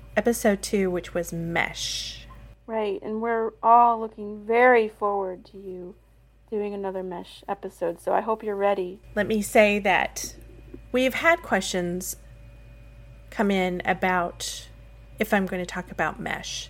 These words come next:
Speaker 1: and I will,
Speaker 2: <laughs>
Speaker 1: but I'm waiting to do that. I know that the Mesh, What's New in Mesh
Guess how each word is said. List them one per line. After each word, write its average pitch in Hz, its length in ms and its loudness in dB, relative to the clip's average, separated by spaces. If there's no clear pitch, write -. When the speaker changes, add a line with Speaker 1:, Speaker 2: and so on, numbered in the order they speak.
Speaker 1:
and 214 140 4
I 220 120 8
will, 226 480 4
Speaker 2:
<laughs> - 120 -16
Speaker 1:
but 220 440 2
I'm 190 320 0
waiting 247 520 4
to 208 140 -2
do 175 300 0
that. - 460 -4
I 190 100 2
know 202 300 4
that 190 360 0
the 190 600 0
Mesh, 202 760 2
What's 214 260 4
New 202 240 2
in 180 180 -2
Mesh - 680 -2